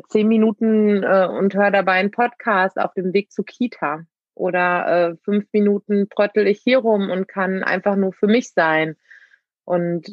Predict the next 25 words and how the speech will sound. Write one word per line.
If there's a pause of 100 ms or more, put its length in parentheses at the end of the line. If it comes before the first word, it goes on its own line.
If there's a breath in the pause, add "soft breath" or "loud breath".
(100)
ähm,
das
ist
immer
toll,
wenn
man
einen
ganzen
Tag
für
sich
hat
oder
sonst
irgendwie
was.
Aber
wir
Mamas
brauchen
ja
so
diese
kleinen